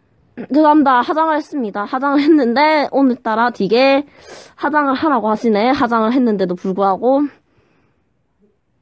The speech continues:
음. 음, 음.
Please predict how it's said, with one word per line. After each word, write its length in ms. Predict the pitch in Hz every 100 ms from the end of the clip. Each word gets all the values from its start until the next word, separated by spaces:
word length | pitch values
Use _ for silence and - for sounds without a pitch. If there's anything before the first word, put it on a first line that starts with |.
| _ -
음. 540 | 247 262 233 226 196 185 - _ _ _ _ _ _ _ _ -
음, 340 | 277 254 233 233 -
음. 160 | 208